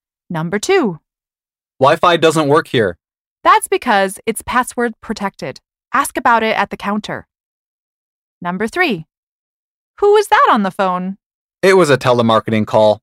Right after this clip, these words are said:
Speaker 2: They keep telling me to buy a new phone.
Speaker 1: Number four.
Speaker 2: I'm losing you for some reason. The signal keeps breaking off.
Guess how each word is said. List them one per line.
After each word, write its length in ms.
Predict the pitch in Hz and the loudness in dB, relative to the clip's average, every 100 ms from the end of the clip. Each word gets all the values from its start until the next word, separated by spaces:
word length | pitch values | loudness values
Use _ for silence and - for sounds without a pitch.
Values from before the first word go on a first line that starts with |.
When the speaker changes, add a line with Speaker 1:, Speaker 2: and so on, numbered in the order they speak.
| _ _ - | _ _ -4
Speaker 2:
They 100 | 139 | -2
keep 220 | 214 202 | -2 -2
telling 300 | 190 202 165 | 0 0 2
me 80 | 127 | 0
to 80 | 113 | 2
buy 220 | 131 151 | 2 2
a 100 | 143 | 0
new 120 | 120 | -2
phone. 440 | - 160 147 110 - _ _ _ _ _ _ _ _ _ - | -2 0 0 -2 -6 _ _ _ _ _ _ _ _ _ -8
Speaker 1:
Number 260 | 175 185 | -6 -6
four. 480 | 233 359 330 190 185 _ _ _ _ _ _ _ _ | 0 2 2 0 -4 _ _ _ _ _ _ _ _
Speaker 2:
I'm 180 | 147 165 | 0 2
losing 380 | 185 208 185 156 | 4 4 2 2
you 80 | 135 | 0
for 100 | 117 | -2
some 240 | 131 113 | 0 0
reason. 400 | 110 107 107 107 | 0 -2 -4 -2
The 100 | 143 | -4
signal 320 | 139 214 208 151 | 0 2 0 0
keeps 240 | 147 - | -6 -4
breaking 360 | - - 147 135 | 0 0 0 2
off. 300 | 143 113 | 2 2